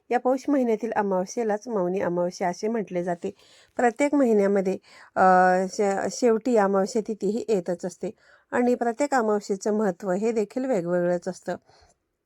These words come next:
मौनी अमावस्या ही अत्यंत महत्त्वाची आणि शुभ मानली जाते. तब्बल एकशे चव्वेचाळीस वर्षांनी जुळून, अ,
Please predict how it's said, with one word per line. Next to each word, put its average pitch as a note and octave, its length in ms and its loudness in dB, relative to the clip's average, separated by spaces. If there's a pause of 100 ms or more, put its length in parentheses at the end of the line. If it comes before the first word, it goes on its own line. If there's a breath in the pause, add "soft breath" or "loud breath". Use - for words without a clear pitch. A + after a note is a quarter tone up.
(120)
मौनी A#3 320 2
अमावस्या B3+ 520 2
ही G#3+ 180 -2
अत्यंत A3+ 380 -4
महत्त्वाची G3+ 640 -2 (420 soft breath)
आणि A#3+ 200 0
शुभ G3 240 0
मानली F#3 400 2
जाते. F3+ 380 -4 (440 soft breath)
तब्बल B3+ 320 4
एकशे A3+ 300 -2
चव्वेचाळीस A#3 640 0
वर्षांनी G#3 560 0 (540 soft breath)
जुळून, B3 400 0
अ, G#3 260 2